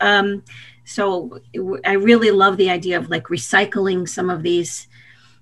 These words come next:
like, junk mail, and, and especially we're gonna be getting a lot of it, these, you know, coming with, and, uh,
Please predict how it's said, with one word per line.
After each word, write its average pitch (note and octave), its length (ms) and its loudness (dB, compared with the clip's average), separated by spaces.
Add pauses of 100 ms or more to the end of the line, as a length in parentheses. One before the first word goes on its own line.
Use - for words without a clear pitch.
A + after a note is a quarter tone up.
(380)
like, E3+ 220 -4 (260)
junk G3 380 0
mail, F#3 680 2
and, D#3+ 460 -6
and D#3+ 180 -6
especially F3 520 -6
we're E3+ 80 -6
gonna E3 180 -6
be D#3+ 80 -4
getting D#3+ 280 -6
a D3+ 80 -6
lot D3+ 220 -4
of D3 100 -8
it, D#3 200 -8 (160)
these, E3+ 340 -6
you F3 120 -8
know, D#3 200 -8 (140)
coming E3 440 -6 (360)
with, E3 260 -10 (220)
and, E3+ 400 -8
uh, - 240 -10